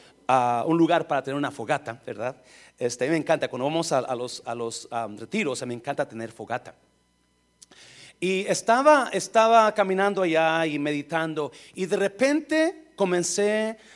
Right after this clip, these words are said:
a experimentar un ataque mental en mi vida, mi persona. Yo no sé si usted me va a entender lo que voy a hablar, pero, ah, ¿cuántos han recibido ataque mental?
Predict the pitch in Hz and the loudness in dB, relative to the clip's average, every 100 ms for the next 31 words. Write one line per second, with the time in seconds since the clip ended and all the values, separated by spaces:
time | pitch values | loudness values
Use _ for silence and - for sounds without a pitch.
0 | - _ - 156 151 165 160 - 165 160 | -20 _ -4 -2 -2 -2 -4 -2 -2 -2
1 | 151 147 180 180 180 - 165 180 175 156 | -4 -2 0 0 -2 -4 -4 -4 -6 -10
2 | 131 - - 143 139 - 95 87 92 _ | -12 -14 -10 -10 -10 -14 -14 -14 -18 _
3 | _ _ _ _ _ _ _ _ _ _ | _ _ _ _ _ _ _ _ _ _
4 | _ _ _ _ 113 110 107 - 113 117 | _ _ _ _ -8 -8 -6 -4 -2 -4
5 | 117 101 98 104 104 104 98 87 - 98 | -8 -10 -10 -12 -12 -14 -16 -20 -20 -18
6 | 98 87 120 101 - _ _ _ _ _ | -16 -14 -12 -14 -18 _ _ _ _ _
7 | _ _ _ _ _ _ - 160 170 175 | _ _ _ _ _ _ -2 0 0 -2
8 | 127 - 143 139 123 123 127 131 120 113 | -6 -6 -4 -4 -4 -6 -6 -8 -8 -8
9 | 110 101 107 127 190 - 120 107 - - | -8 -8 -4 2 2 2 -8 -10 -12 -18
10 | - - - 139 127 117 - _ - 208 | -20 -16 -4 0 0 -2 -8 _ 0 4
11 | 254 294 320 330 320 - - 196 214 220 | 4 4 2 2 0 -8 -2 0 0 0
12 | 208 - 165 139 170 160 160 147 - 156 | -2 -4 -6 -4 -6 -4 -4 -6 -2 -4
13 | 151 - 120 107 104 - 87 | -2 -8 -8 -8 -12 -14 -20